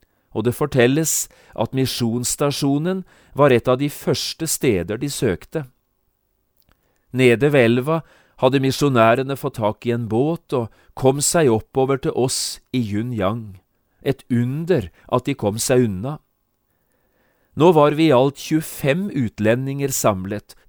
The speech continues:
tretten barn og tolv voksne. Så kom det tre underlige dager, dager vi aldri glemmer, vi som var der. Vi visste at Yunyang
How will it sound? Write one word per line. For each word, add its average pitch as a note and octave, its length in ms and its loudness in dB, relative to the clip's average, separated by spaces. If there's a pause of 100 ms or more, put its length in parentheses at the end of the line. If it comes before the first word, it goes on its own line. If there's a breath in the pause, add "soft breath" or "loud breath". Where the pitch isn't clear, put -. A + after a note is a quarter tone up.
tretten D3 640 -2
barn F#3 380 0 (340)
og E3 160 -2
tolv B2 380 0
voksne. G#2+ 560 -8 (1600)
Så - 400 2
kom E3 220 2
det E3+ 160 -2
tre C#3 480 2
underlige A2+ 640 0
dager, G2 480 -2 (400 soft breath)
dager C3 480 2
vi E3 160 2
aldri C3 480 0
glemmer, B2 480 2
vi A2 100 -2
som A2 300 -4
var F#2 240 0
der. A2 240 -6 (640)
Vi C#3 160 2
visste D3+ 480 2
at F3 160 -8
Yunyang B2+ 720 0